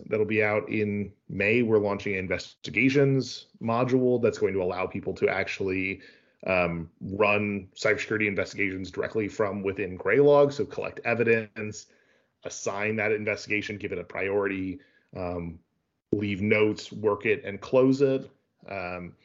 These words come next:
we'll be expanding past there, um, you know, deeper into some threat intelligence, some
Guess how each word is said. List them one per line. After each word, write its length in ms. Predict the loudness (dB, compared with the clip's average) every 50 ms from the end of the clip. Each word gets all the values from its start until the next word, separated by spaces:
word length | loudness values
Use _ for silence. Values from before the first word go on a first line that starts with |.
| _ -20 -20 -20 -20 -18 _ -4
we'll 100 | -2 0
be 120 | 2 0
expanding 1080 | 0 -2 -4 -8 -2 0 0 0 0 -2 -6 _ -8 -2 0 0 0 0 -2 -8 -10 -14 _ -14
past 380 | -6 -4 -2 -2 -2 -4 -6 -6
there, 460 | -4 -4 -2 -2 -2 -2 -4 -6 -8 -16 _ _ _ _ _ _ _ _ _ _ _ _ -4
um, 360 | -2 0 2 2 0 0 -4 -4
you 100 | -4 -4
know, 60 | -2 -2
deeper 240 | -4 -4 -2 -2
into 120 | -2 -2 -4
some 140 | -6 -6 0
threat 240 | 2 2 2 2
intelligence, 840 | 2 -2 -4 -2 0 2 2 2 2 2 0 0 0 0 -2 -6 -8
some 480 | -12 -14 -12 -12 -10 -10 -10 -10 -12